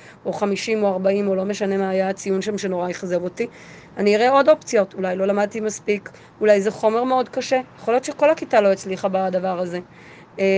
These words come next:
יש לי עוד אופציות. ברגע שאני חושבת בראש שלי, האם הפרשנות היא, היא משהו שמקדם אותי או מעכב אותי? אם אני אחשוב, הפרשנות שלי תהיה, "אף אחד לא אוהב אותי, אין לי חברות", זה לא פרשנות שמקדמת אותי.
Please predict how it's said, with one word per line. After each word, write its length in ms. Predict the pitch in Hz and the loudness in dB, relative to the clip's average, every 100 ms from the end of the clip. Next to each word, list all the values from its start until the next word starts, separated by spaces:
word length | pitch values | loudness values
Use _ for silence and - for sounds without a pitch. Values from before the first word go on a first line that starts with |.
| 196 202 | 2 0
יש 200 | 220 254 | 0 -2
לי 100 | 302 - - | -4 -8 -2
עוד 180 | 254 262 - | 0 0 -2
אופציות. 440 | 220 - - 170 - | -4 -4 -6 -6 -2
ברגע 320 | 185 233 277 | 0 0 0
שאני 460 | 254 208 196 190 196 | 0 0 2 2 -2
חושבת 500 | - 233 - 240 247 | -6 -6 -2 -2 -2
בראש 320 | 202 196 208 | 0 2 0
שלי, 160 | 202 185 | -2 -2
האם 160 | 185 220 | -2 -2
הפרשנות 580 | 220 196 180 202 220 | 0 -2 -2 -4 -6
היא, 160 | 220 196 - | -6 -8 -6
היא 260 | 208 196 180 - - 220 | -6 -6 -8 -16 -12 -6
משהו 240 | 233 339 | -4 -4
שמקדם 600 | - 214 202 226 214 247 | -2 -2 -2 -2 0 0
אותי 260 | 285 - 311 | -2 -4 -2
או 120 | 226 | 0
מעכב 420 | 214 214 240 226 | 0 0 -2 -2
אותי? 260 | 240 - 180 - - - - | -4 -4 -10 -12 -20 -20 -10
אם 140 | 240 269 | -2 0
אני 200 | 269 226 | 2 2
אחשוב, 420 | 202 - 254 262 - | 0 2 4 4 -2
הפרשנות 520 | 208 226 214 233 240 | -4 -4 -2 -4 -4
שלי 200 | 285 240 | -2 -2
תהיה, 360 | 214 226 226 233 - | -2 2 2 2 -4
"אף 200 | - 226 | -8 -8
אחד 200 | 247 240 | -4 -2
לא 80 | 220 | 0
אוהב 160 | 220 226 | 0 0
אותי, 220 | 247 226 | -2 -2
אין 100 | 214 | -2
לי 80 | 247 | -2
חברות", 480 | 247 196 220 247 220 | -4 -2 0 0 0
זה 100 | 226 | -2
לא 80 | 233 | -4
פרשנות 380 | 285 - 208 196 | -6 -4 -6 -4
שמקדמת 580 | 196 196 196 185 180 | -6 -6 -6 -6 -6
אותי. 220 | 180 - | -10 -12